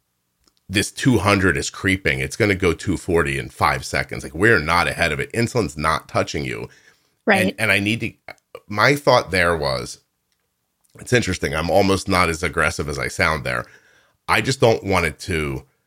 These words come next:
Speaker 1: skyrocket, because I,
Speaker 2: Right.
Speaker 1: I know I'm putting all this insulin into her, and at some point it might start working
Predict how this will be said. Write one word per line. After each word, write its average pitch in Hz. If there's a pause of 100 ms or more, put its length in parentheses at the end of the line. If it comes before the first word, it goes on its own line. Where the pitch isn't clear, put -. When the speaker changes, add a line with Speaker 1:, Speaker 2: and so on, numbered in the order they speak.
(180)
Speaker 1:
skyrocket, - (440)
because 87
I, 87
Speaker 2:
Right. -
Speaker 1:
I 98
know 117
I'm 104
putting 98
all 98
this 82
insulin 95
into 69
her, 62
and 90
at 82
some 147
point 71 (100)
it -
might 90
start -
working 73